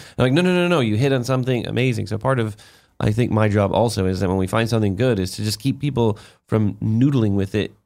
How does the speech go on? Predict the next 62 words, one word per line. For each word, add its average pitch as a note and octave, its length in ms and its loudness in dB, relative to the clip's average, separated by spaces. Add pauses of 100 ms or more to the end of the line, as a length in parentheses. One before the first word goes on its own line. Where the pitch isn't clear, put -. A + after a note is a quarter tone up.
(100)
in, G#2 240 0
in G#2 180 -2
certain G#2 300 -2
ways. G#2+ 300 -2
And G#2 80 -8
it's F#2+ 100 -8
like, G2+ 120 -4
"Make C3 220 -2
this A2 160 -4
better, A2 480 0 (240)
but A#2+ 100 -10
don't G3 240 0
change D#3+ 400 -4
that A2 220 -14
part. G2+ 300 -6
That D3 200 -6
part D#3 260 -4
is C3+ 140 -4
amazing," C3+ 800 -2
right? G#2 260 0
And B2 100 0
it A#2+ 40 -2
just A#2+ 240 -6
took C3 300 0 (340)
years B2 480 2
for A2+ 160 -2
us G#2 140 0
to A2+ 100 -2
get G2+ 120 0
to G2 60 -4
the F#2 60 -4
point G#2 220 -2
of F#2+ 40 -2
going, F#2+ 240 -2
"Oh, C#3+ 120 -6
no. C3 320 -2 (340)
Oh, B2+ 80 2
I D3 140 0
get G2+ 180 0
it," F#2+ 80 -2
right? G#2 200 0
Getting A2+ 160 0
the G2+ 80 0
right G#2 180 0
sound G#2+ 240 0
design G2+ 300 -2
in, G#2 160 -6
the G#2+ 80 -6
right, A2 360 -2
uh, G2 280 -2
visual G#2 280 -4
effects A2+ 300 -6
in, G2 220 -6 (260)
and A2+ 100 0
the G2+ 120 2
animations G2+ 560 -2
to - 80 -10
kinda G#2 160 -4
match. F#2+ 260 -8
'Cause, C3+ 140 -4
you F3 80 0
know, A2+ 160 0